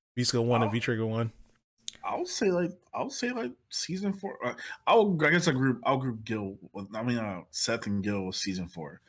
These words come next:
Speaker 2: I think the last batch of season, like, characters are, are good.
Speaker 1: Yeah.
Speaker 2: They are,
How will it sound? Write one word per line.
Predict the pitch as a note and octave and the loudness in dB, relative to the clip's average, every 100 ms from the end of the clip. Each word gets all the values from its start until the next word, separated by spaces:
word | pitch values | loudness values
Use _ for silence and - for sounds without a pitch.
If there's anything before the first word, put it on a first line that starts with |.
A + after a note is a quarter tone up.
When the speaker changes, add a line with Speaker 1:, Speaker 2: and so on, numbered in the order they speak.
| - - | -20 -8
Speaker 2:
I | - | 0
think | F3+ G3+ | 2 4
the | |
last | D3+ E3+ F3+ D#3 | 6 6 4 2
batch | D#3+ E3+ | 0 -2
of | |
season, | - D#3+ D#3+ | -2 -2 -2
like, | - A#2+ - | -4 -8 -2
characters | C3 G#3 C#3+ C#3+ | 0 2 0 -2
are, | B2+ - | -6 -4
are | A#2+ | -2
good. | A2 A3+ D3 - _ _ _ _ _ | 0 0 -2 -8 _ _ _ _ _
Speaker 1:
Yeah. | D#3+ F3+ | 4 4
Speaker 2:
They | A2 B2+ | 4 2
are, | C#3 C#3 C#3 | 4 2 -2